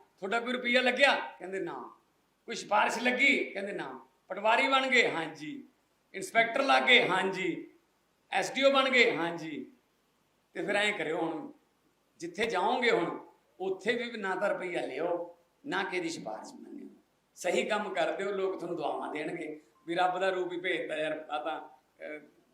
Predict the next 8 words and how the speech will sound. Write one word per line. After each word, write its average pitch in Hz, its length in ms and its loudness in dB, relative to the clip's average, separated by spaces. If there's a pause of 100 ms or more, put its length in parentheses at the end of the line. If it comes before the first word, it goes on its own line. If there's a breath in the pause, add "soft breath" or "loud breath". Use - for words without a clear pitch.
(220)
ਥੋ-, 165 260 -6
ਥੋ-, 147 160 -8
ਤੁਹਾਡਾ 170 180 -4
ਪਰਿਵਾਰ 170 460 2
ਵਾਸਤੇ 170 400 0
ਦੁਆਵਾਂ 160 360 -2
ਮੰਗਣਗੇ 165 420 -4
ਲੋਕ।" 156 320 -14